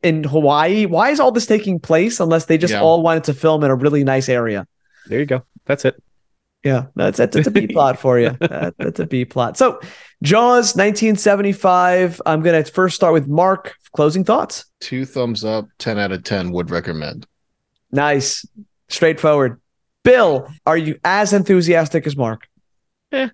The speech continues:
Speaker 3: it's good. I, I, I, I recommend this movie to anybody. And, and I, I, you guys have heard me go on at length about it. It's not just here. I do it in my <laughs> everyday life. I,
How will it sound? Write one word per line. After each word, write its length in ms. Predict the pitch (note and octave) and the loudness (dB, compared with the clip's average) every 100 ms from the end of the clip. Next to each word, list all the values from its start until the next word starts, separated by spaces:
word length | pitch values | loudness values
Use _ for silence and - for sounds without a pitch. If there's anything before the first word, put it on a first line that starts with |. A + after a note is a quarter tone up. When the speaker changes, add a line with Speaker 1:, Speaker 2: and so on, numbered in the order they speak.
| _ - | _ -8
Speaker 3:
it's 140 | G#2+ | -2
good. 220 | A2+ G#2 _ _ - _ _ - - - | 0 -2 _ _ -20 _ _ -20 -16 -6
I, 160 | - - | -4 0
I, 180 | A#2+ A#2 | 0 0
I, 160 | B2+ B2 | -2 -2
I 120 | B2 A#2 | -2 -2
recommend 440 | G#2+ A2+ G#2+ G2+ | -2 -2 -2 -6
this 100 | G2 | -4
movie 160 | G#2+ G2+ | -4 -2
to 160 | G#2+ G2 - | -4 -8 -6
anybody. 760 | A2+ A2 A2 G#2 G2+ G2+ F#2+ - - | -4 -2 -2 -2 -2 -4 -6 -12 -4
And, 160 | B2 - | -4 -2
and 160 | C3 - | -4 -2
I, 200 | B2+ A#2+ | -4 -2
I, 140 | A#2+ A2+ G#2+ _ _ _ - | -2 -2 -4 _ _ _ -4
you 160 | A2+ | 0
guys 200 | A2 A2 | 0 -2
have 80 | G#2 | -2
heard 160 | A#2 A2 | -2 0
me 80 | |
go 180 | G#2+ A2+ | 0 0
on 280 | G#2+ A2 G#2+ - - | 0 -2 -4 -8 -8
at 140 | A2 | -6
length 240 | A2+ G#2+ G#2 | 0 0 0
about 280 | G#2+ A2 A2 | 0 2 0
it. 180 | G#2+ - | -2 -4
It's 180 | G#2+ | -8
not 140 | A2+ G#2+ | -4 -2
just 200 | G#2 - | -4 -2
here. 260 | A2+ G#2 G#2+ | 0 2 0
I 80 | G2 _ _ _ - | -2 _ _ _ 0
do 140 | A2+ | 0
it 60 | A2+ | 2
in 40 | |
my 80 | G#2+ | 0
<laughs> 20 | |
everyday 320 | G#2+ A#2+ - | 0 0 0
life. 500 | D#3 D3 C#3+ D#3 - - | -2 -4 -4 -4 -8 -12
I, 120 | - | -6